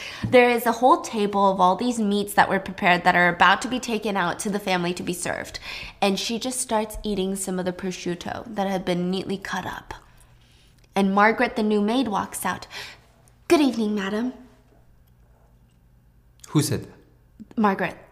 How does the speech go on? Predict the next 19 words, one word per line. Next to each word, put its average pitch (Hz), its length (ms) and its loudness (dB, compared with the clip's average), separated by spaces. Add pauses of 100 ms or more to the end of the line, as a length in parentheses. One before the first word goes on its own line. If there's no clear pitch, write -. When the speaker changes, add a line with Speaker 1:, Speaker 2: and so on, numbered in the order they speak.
Speaker 2:
Oh. 87 180 -8 (1160)
Speaker 1:
And 226 120 0
Jacqueline 208 380 0
responds, 202 540 -4 (240)
"And 226 120 4
who 247 120 4
are 226 220 4
you?" 262 200 4 (960)
"I'm 262 160 8
the 262 80 6
new 240 160 2
maid, 208 320 0
Margaret." 202 480 0 (920)
Speaker 2:
Oh. 92 560 -4 (1200)
Speaker 1:
<laughs> 679 800 4
"I'm 403 200 10
not 339 160 8
a 277 40 8
madam." 208 480 4